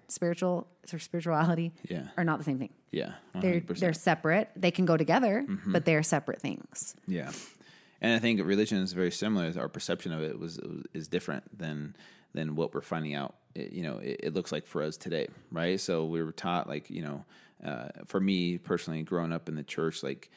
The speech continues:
Speaker 2: um, my perception of religion was, was a certain thing. And it was like, "Okay, this is what you do. This is how you're supposed to be." And then it all works out, right? But now I'm starting to learn a different perce-, you know, a different perception of religion where I feel like it's a healthier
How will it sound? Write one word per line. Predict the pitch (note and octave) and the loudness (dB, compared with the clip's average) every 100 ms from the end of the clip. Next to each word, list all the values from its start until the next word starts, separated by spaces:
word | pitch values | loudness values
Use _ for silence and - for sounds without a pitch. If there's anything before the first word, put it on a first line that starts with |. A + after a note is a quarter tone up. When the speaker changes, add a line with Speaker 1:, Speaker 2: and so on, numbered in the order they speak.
| - - - | -20 -20 -10
Speaker 2:
um, | - D2+ C#2+ C2 C#2 - | -4 -4 -4 -4 -8 -8
my | - F2 | -4 -4
perception | F#2 - F2+ - | -4 -4 -4 -4
of | E2 | -6
religion | D#2+ D#2+ E2+ E2 | -6 -6 -6 -4
was, | D#2 D#2 | -6 -8
was | F2+ D#2+ | -10 -10
a | |
certain | E2 F#2 A#1 | -6 -6 -4
thing. | A2+ G#2 | -4 -4
And | C#2+ | -6
it | D#2 | -8
was | D#2+ D#2+ | -8 -8
like, | D2 - | -10 -10
"Okay, | - D#2 | -8 -8
this | D2+ - | -8 -10
is | D#2+ D#2+ | -10 -8
what | - | -8
you | D#2 | -4
do. | G2 G#2+ G#2+ G#2 - _ - | 0 2 2 -2 -12 _ -14
This | F2+ | -12
is | E2+ | -10
how | F2+ E2 | -6 -4
you're | D#2+ D2+ | -4 -6
supposed | - - | -10 -10
to | - | -6
be." | F#2+ G2 G2 | -2 0 -2
And | - E2 D#2+ D#2+ D#2+ - - - - | -4 -6 -6 -6 -8 -12 -14 -16 -8
then | E2 E2 | -6 -4
it | E2 | -2
all | F2 | -2
works | F#2 E2+ | 0 2
out, | C3 - - - | 0 0 -6 -4
right? | F#2+ B2 | 0 0
But | F#2+ F#2 | 0 0
now | F#2+ G#2+ | 2 2
I'm | G2 F2+ | 2 -2
starting | F#2+ F2 | -4 -4
to | |
learn | D#2+ F2+ F#2+ F2+ - | -4 -2 -2 -2 -4
a | |
different | E2 G2 - - - | -6 -6 -8 -10 -10
perce-, | F2+ - F2+ | -10 -8 -4
you | F2+ | -4
know, | E2 | -2
a | |
different | - A2+ C3+ | -4 -6 -4
perception | G2 F#2+ D#2 D#2+ D#2 | -2 -2 -4 -4 -8
of | D2+ | -8
religion | D#2+ D#2+ E2+ F2+ | -6 -6 -4 -4
where | E2 D#2 - - - - | -4 -4 -8 -20 -20 -6
I | |
feel | F2+ | -2
like | F2 | -2
it's | F#2+ | -4
a | F2 | -6
healthier | D2+ F#2+ - E2+ D2 C#2+ | -2 -4 -2 -4 -4 -6